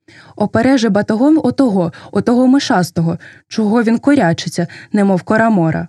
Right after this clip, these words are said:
Та, побачивши, що діло не йшло і не допомогло ніяке наддавання духу, дядько Митяй і дядько Миняй сіли обидва на припряжного. Потім дядько Митяй і дядько Миняй сіли обидва на корінного,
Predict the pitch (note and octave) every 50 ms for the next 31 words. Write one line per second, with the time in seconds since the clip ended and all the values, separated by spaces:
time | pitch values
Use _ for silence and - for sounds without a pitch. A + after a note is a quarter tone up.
0 | _ _ _ _ _ _ _ _ _ _ _ _ _ _ _ _ - A3 G#3+ G#3+
1 | G3+ - G#3 G3 G3 A#3+ C4+ C4 - A3 G3 - - G3 F3+ - - - G#3+ G#3
2 | F#3 - A#3+ A#3+ A3+ A3 G3+ F#3+ F#3+ G3 - - - C4+ C#4 B3+ - - - -
3 | - - G#3+ A3 A3+ G#3 A#3 A3+ - A#3+ A#3 B3+ A#3+ A#3+ B3 B3 G#3+ G#3 G#3 G#3+
4 | G#3+ G3+ - G3 F#3+ F#3 F#3 F3+ F3 G#3 G3+ A3 C4 D#4+ D#4+ C#4+ A3+ G3+ F#3 F3+
5 | G3 F3 D#3+ - - F3 F3 - - - - - - - - _ _ _ - -
6 | A#3 A#3 - - - G3+ F#3+ G3 G3+ - - A3+ G#3+ G3 - - F#3 F3 F#3+ F#3
7 | - - - F3+ F3+ F#3 G3 G#3 A#3+ C4+ C#4 - - - - - - - _ -
8 | - - - B3 A#3 G#3+ G3+ - - G#3 F3+ A3 C#4 C4 A#3 G#3+ G3 G3 G#3 A3
9 | A3 - - _ - C4+ D4 D4+ D#4+ D4+ C4 G#3 F#3 E3 - E3+ D#3+ E3 E3 E3
10 | E3+ - _ _ - C4+ C4+ C4 - G#3 G#3 F#3+ G#3 G3 F#3+ - - G3+ G3+ G#3
11 | A3+ A#3 - A#3+ G#3+ G3 F#3 - G#3+ F#3+ F3+ F#3+ F#3 - - - G3 G3 G3+ G#3
12 | A#3+ B3+ C4+ D4 E4 D#4 - - - - - - - - - C4 B3+ B3+ C4 -
13 | C#4 C#4+ A#3+ B3 A#3+ F3+ F3 F3 E3+ E3+ E3+ D#3+ - G3 G#3+ A#3+ A#3+ A#3 G#3 F3
14 | E3 D#3+ - F3 F#3